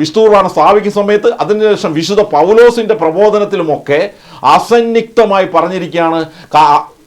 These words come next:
കർത്താവിൻ്റെ മേശയിലെ അപ്പം ഈ വാഴ്ത്തിയ അപ്പം യേശുവിൻ്റെ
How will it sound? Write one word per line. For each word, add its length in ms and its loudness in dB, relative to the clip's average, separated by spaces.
കർത്താവിൻ്റെ 640 2
മേശയിലെ 420 -2
അപ്പം 240 -4
ഈ 40 4
വാഴ്ത്തിയ 480 2
അപ്പം 220 -2
യേശുവിൻ്റെ 400 -2